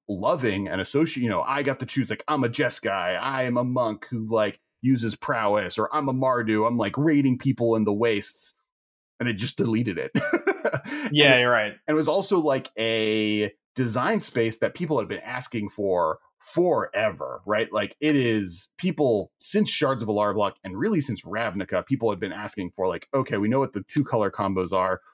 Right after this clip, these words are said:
Speaker 1: What are all the three color ones? When are we getting the enemy color factions?"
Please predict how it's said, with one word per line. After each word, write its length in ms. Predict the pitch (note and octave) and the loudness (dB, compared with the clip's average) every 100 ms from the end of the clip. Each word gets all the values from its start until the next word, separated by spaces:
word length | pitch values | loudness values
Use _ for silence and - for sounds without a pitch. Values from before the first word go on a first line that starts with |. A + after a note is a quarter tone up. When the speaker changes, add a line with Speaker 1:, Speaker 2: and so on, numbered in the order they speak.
| _ | _
Speaker 1:
What 140 | C#3 C#3 | 0 2
are 100 | B2 | 2
all 120 | A2+ | 2
the 100 | G2+ | 0
three 220 | - A#2 | -2 -2
color 240 | - F#2+ F2 | 2 0 0
ones? 180 | D2 G#2 | -4 -2
When 200 | D3+ D3+ | 0 2
are 60 | |
we 100 | C3+ | 2
getting 260 | B2 A2+ G2+ | 2 0 0
the 120 | G2+ | -2
enemy 280 | G#2+ G#2 G2 | 0 0 -2
color 260 | - F2+ - | -2 -2 -2
factions?" 640 | G#2+ F#2+ - F2+ F2 | -8 -8 -8 -8 -10